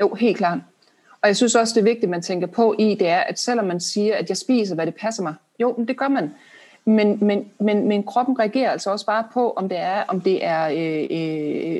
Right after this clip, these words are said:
øh, grøntsager, du spiser til aftensmad, eller om det er brun sovs, du spiser til aftensmad. Fordi kroppen, den reagerer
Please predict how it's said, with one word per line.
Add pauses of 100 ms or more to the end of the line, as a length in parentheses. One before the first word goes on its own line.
(100)
øh,
grøntsager,
du
spiser
til
aftensmad,
eller
om
det
er
brun
sovs,
du
spiser
til
aftensmad. (440)
Fordi
kroppen,
den
reagerer